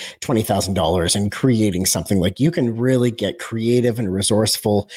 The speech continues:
with your skills, with your abilities, with the tools that you have at hand, um, to create something really unique for people,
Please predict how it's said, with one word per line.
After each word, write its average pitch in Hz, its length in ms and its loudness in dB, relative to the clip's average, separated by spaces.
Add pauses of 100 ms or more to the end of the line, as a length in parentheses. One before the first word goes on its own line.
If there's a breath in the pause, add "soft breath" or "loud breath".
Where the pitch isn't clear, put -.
(240 loud breath)
with 113 180 0
your 117 260 2
skills, 110 460 0
with 90 160 -10
your 117 180 2
abilities, 101 640 0
with 90 120 -6
the - 80 -8
tools 135 420 0
that - 140 -2
you 110 280 0
have 107 220 0
at 90 120 -4
hand, 95 500 -2 (400 loud breath)
um, 98 300 0 (120)
to - 100 -2
create 170 280 2
something 147 320 0
really 143 240 2
unique 113 480 -2
for - 160 -10
people, - 440 -10